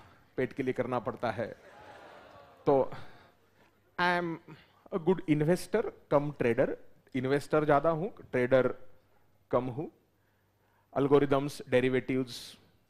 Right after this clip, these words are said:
में भी, मतलब, आईटी वाला चीज बहुत अच्छे से हम काम, काम करते। तो I run certain algorithms for my own, not for, uh, public consumption। On my own, it's works।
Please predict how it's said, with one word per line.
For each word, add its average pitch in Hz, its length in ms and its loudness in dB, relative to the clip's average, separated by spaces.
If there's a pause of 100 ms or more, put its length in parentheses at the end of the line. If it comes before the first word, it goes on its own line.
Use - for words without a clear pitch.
में 139 120 -6
भी, 135 260 -4 (260)
मतलब, 190 300 -6
आईटी 165 280 2
वाला 208 160 2
चीज 190 200 -4
बहुत 170 300 -6
अच्छे 160 220 -8
से 160 120 -6
हम 147 140 -8
काम, 113 220 -6
काम 113 400 -10
करते। 98 260 -10
तो 104 240 -12 (560)
I 117 40 0
run 127 360 0 (120)
certain 135 240 -2
algorithms 123 560 -4
for 160 140 0
my 143 260 -2
own, 147 240 -4 (140)
not 120 120 -6 (180)
for, 117 140 -4
uh, 104 360 -6 (300)
public 131 360 -2 (220)
consumption। 110 500 -8 (1120)
On 170 160 -4
my 175 200 0
own, 226 300 -2 (100)
it's - 440 -14 (300)
works। - 380 -10